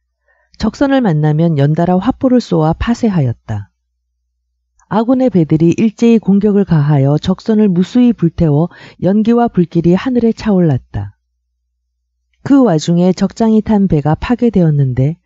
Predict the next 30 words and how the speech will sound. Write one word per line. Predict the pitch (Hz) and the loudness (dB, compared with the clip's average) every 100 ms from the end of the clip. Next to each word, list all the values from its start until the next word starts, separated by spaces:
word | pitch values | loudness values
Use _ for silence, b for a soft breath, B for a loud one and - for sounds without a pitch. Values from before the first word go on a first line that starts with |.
| _ _ | _ _
그 | - 277 | 0 2
배는 | 226 190 214 196 | 2 2 2 0
높이가 | 170 - 202 202 | -2 -2 0 -2
두억 | - 202 220 190 | 0 0 2 0
일이나 | 190 185 175 | 0 0 0
되었으며 | 151 143 - 147 143 147 - | 0 0 -2 -4 0 0 0
그 | 240 240 | 2 4
위에는 | 180 175 170 180 175 | 4 4 2 0 0
망루가 | 147 180 196 190 175 | 0 2 0 0 0
있는데 | 147 139 131 139 165 B B B - | 0 -2 0 -2 -2 B B B -2
붉은 | 254 269 254 | 0 0 0
비단으로 | 208 175 170 160 170 | 0 0 0 0 0
둘러싸여 | 190 190 180 165 156 139 | 0 0 0 0 0 0
있었다. | 123 - 110 - 107 110 _ _ _ _ _ _ _ _ _ _ - | -2 -8 -10 -10 -12 -12 _ _ _ _ _ _ _ _ _ _ -2
그 | 302 | 0
배에 | 294 196 196 | 2 2 0
타고 | - 226 208 | 0 -2 0
있던 | 190 165 160 170 175 | 0 0 -2 0 0
적병 | 190 - - 190 180 | -2 -2 -2 -2 0
모두가 | 185 202 190 160 156 175 B B | 0 0 0 0 -2 -4 B B
물속에 | 180 185 208 202 | -2 0 -2 -2
빠져 | - 208 202 | -2 -2 -2
죽었다. | 190 139 117 - 104 98 _ _ _ _ _ _ _ _ _ _ _ _ _ | -4 -4 -8 -10 -16 -16 _ _ _ _ _ _ _ _ _ _ _ _ _
그 | - 277 | 0 2
뒤로도 | 262 190 180 175 190 190 | 2 2 2 2 0 0
적은 | 185 185 208 196 | 0 -2 0 -2
잇따라 | 196 - 226 220 | -4 -2 0 0
싸웠으나 | - 175 156 - 147 156 160 | 0 0 0 -2 -4 -2 0
모두 | 175 233 247 | 0 0 -2
패배하고 | - 202 170 160 143 139 165 | -2 -4 -2 -4 -4 -4 -6